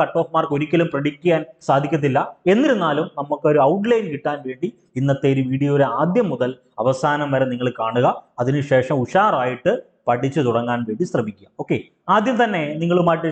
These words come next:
ഷെയർ ചെയ്യുന്ന വളരെ പ്രധാനപ്പെട്ട ഒരു ഏരിയ എന്ന് പറഞ്ഞാൽ ഈ പറയുന്ന ആപ്ലിക്കേഷൻ അയക്കാൻ പറ്റുന്നത് എല്ലാവർക്കും ആപ്ലിക്കേഷൻ അയക്കാൻ പറ്റും. എല്ലാവർക്കും ആപ്ലിക്കേഷൻ അയക്കാൻ പറ്റുമെന്ന് ഞാൻ ഉദ്ദേശിച്ചത് വേറൊന്നുമില്ല. എൽ ജി എസ് പരീക്ഷ ഡിഗ്രി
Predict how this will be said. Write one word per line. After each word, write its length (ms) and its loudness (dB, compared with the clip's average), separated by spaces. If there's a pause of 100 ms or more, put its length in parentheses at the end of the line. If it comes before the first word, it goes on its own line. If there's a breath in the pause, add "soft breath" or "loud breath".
ഷെയർ 200 2
ചെയ്യുന്ന 260 2
വളരെ 260 0
പ്രധാനപ്പെട്ട 540 -2 (380)
ഒരു 160 0
ഏരിയ 220 2
എന്ന് 140 0
പറഞ്ഞാൽ 300 -2
ഈ 20 -8 (100)
പറയുന്ന 320 0 (380)
ആപ്ലിക്കേഷൻ 680 0
അയക്കാൻ 320 2 (100)
പറ്റുന്നത് 420 -4 (400)
എല്ലാവർക്കും 640 2 (160)
ആപ്ലിക്കേഷൻ 580 -6
അയക്കാൻ 280 -2
പറ്റും. 200 -8 (260)
എല്ലാവർക്കും 520 0
ആപ്ലിക്കേഷൻ 500 -4
അയക്കാൻ 280 0 (260)
പറ്റുമെന്ന് 500 0
ഞാൻ 160 2
ഉദ്ദേശിച്ചത് 400 4
വേറൊന്നുമില്ല. 440 2 (380)
എൽ 160 2
ജി 140 2
എസ് 160 -2
പരീക്ഷ 340 0 (320)
ഡിഗ്രി 240 2